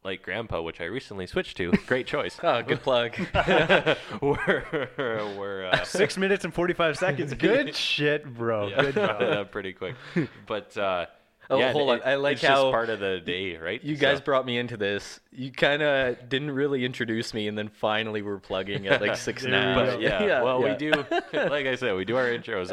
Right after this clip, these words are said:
Speaker 1: after,
Speaker 2: <laughs> I
Speaker 1: so
Speaker 2: love
Speaker 1: they'll
Speaker 2: it,
Speaker 1: know
Speaker 2: yeah.
Speaker 1: who you are by the time they hear this, I
Speaker 2: Oh, for
Speaker 1: guess,
Speaker 2: sure.
Speaker 1: so,
Speaker 2: Yeah.
Speaker 3: There you
Speaker 1: yeah,
Speaker 3: go.
Speaker 1: yeah.
Speaker 2: Uh,
Speaker 3: Yeah.
Speaker 2: but yeah, it, it's totally a lifestyle.
Speaker 3: Yeah.
Speaker 2: Um, g-, leading up to Movember,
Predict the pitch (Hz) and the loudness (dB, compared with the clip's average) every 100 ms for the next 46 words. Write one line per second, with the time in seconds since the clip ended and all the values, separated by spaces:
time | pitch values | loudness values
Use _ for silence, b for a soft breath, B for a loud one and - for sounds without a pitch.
0 | - 85 92 - 131 107 - - - - | -6 0 0 0 0 0 0 -6 -8 0
1 | 139 113 117 117 117 120 117 120 110 104 | 2 2 2 0 2 2 2 0 -2 -2
2 | 104 98 98 95 - _ - - 92 95 | 0 0 0 -4 -10 _ -16 -4 -2 -2
3 | - 117 101 98 85 85 80 78 78 80 | -4 -4 -4 -8 -10 -10 -12 -14 -16 -6
4 | 123 113 - 101 90 78 - - 127 101 | -2 -2 -2 -4 -6 -6 -10 -8 -6 -2
5 | - 87 90 85 87 85 85 78 95 87 | -2 -2 -4 -4 -4 -8 -14 -8 -6 -4
6 | 85 - - 180 180 120 139 151 147 - | -8 -2 0 2 0 0 -2 -2 -6 -2
7 | 147 139 135 127 127 127 - 82 - 113 | -2 0 0 2 0 -2 -6 -8 -8 -2
8 | 117 120 117 113 117 - - 127 131 139 | 0 0 -2 -8 -10 -12 -8 -4 -2 0
9 | 135 127 127 113 113 120 120 101 | -2 -4 -2 0 0 0 0 -2